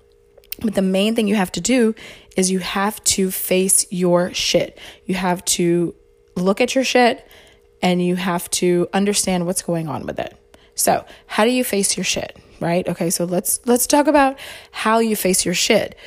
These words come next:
So one, you need to be aware. So you need to be hyper aware of every area in your life,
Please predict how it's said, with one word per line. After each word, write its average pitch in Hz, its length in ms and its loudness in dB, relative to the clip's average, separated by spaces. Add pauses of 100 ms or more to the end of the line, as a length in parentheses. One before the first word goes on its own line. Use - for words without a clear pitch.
(160)
So - 220 4
one, 247 340 4
you 220 100 4
need 208 220 2
to 208 100 -2
be 190 160 0
aware. 175 540 0 (240)
So - 180 0
you 220 200 4
need 220 280 2
to 254 100 0
be 220 420 2
hyper 220 360 2
aware 196 540 2 (360)
of 196 220 4
every 208 280 4
area 196 440 4
in 190 160 0
your 196 140 2
life, - 440 -4